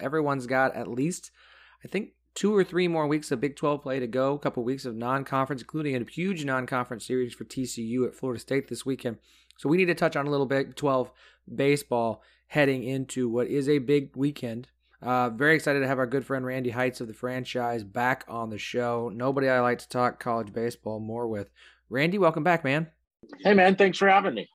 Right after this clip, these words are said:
Speaker 1: Absolutely. Uh, we did, we talked quite a bit before we got on here, but I, I wanna start with this.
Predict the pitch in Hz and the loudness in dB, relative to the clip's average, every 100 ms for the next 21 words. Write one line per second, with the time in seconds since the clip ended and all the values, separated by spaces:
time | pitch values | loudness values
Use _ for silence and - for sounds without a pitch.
0 | _ _ _ - - 131 165 - 165 151 | _ _ _ -16 -6 -2 -2 0 2 2
1 | 143 214 - - 135 151 170 - - 147 | 2 -2 -2 2 4 4 0 -8 -12 -6
2 | 160 214 202 196 180 165 - 139 156 147 | 2 2 4 4 4 2 0 -2 0 2
3 | 135 135 127 139 143 127 110 104 - _ | 2 2 4 2 0 -2 -2 -4 -8 _
4 | _ 131 175 175 - 139 123 - 131 123 | _ -2 0 0 0 0 -2 -2 -2 -4